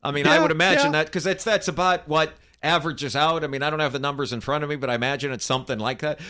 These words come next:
Speaker 1: Particularly, again, you're not playing a bad defense. You're playing a defense that gets, that got, I imagine, got a pretty fair amount of turnovers last year on their way to the Super Bowl.
Speaker 2: Um, well, uh, you know, the Kenny, of course, the Kenny courses are out there. Let's start with,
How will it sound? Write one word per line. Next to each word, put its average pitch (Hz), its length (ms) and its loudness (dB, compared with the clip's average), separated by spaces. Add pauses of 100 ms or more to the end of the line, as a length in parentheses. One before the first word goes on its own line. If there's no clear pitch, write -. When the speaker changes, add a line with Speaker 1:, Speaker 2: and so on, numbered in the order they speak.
(120)
Speaker 1:
Particularly, 240 440 -2
again, 202 260 0
you're 180 80 -6
not 247 180 2
playing 262 240 -2
a 135 40 -4
bad 175 280 0
defense. 165 480 -6
You're 160 80 -8
playing 220 200 -2
a 185 60 -2
defense 190 360 -4
that 185 120 -6
gets, - 420 -4
that 180 200 -4
got, - 140 -8 (240)
I - 120 4
imagine, 196 340 0
got 190 120 2
a 160 40 0
pretty 247 180 -2
fair 214 200 0
amount 160 220 2
of 123 80 -4
turnovers 156 500 0
last 120 260 0
year 117 120 0
on 113 60 -2
their 123 100 -2
way 131 140 0
to 123 80 -6
the 110 100 -10
Super 269 300 -6
Bowl. 92 180 -14 (760)
Speaker 2:
Um, 120 520 4
well, 120 260 4 (280)
uh, - 20 -2
you 113 120 0
know, 107 120 2
the 104 120 -2
Kenny, 127 320 0
of 98 180 0
course, 127 240 2
the - 80 -4
Kenny 127 260 2
courses 117 840 2
are 104 180 2
out 127 220 2
there. 117 320 4
Let's 123 240 0
start 127 320 0
with, 113 580 0